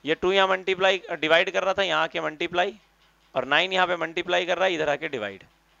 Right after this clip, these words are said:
थ्री से काटेंगे, थ्री, थ्री से काटेंगे, ट्वेंटी फ़ाइव। ठीक है,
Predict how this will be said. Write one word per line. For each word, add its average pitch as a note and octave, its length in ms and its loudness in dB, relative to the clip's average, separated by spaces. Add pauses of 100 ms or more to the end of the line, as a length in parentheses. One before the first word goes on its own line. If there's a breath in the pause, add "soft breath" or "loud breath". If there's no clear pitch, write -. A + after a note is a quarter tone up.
(240)
थ्री D3+ 200 -4
से G3 140 0
काटेंगे, F#3 460 0 (380)
थ्री, F3 340 -6 (480)
थ्री D3 180 -8
से F3 140 0
काटेंगे, F3 480 -2
ट्वेंटी A#2+ 400 -8
फ़ाइव। G2+ 260 -18 (960)
ठीक D3 160 -4
है, G3 140 0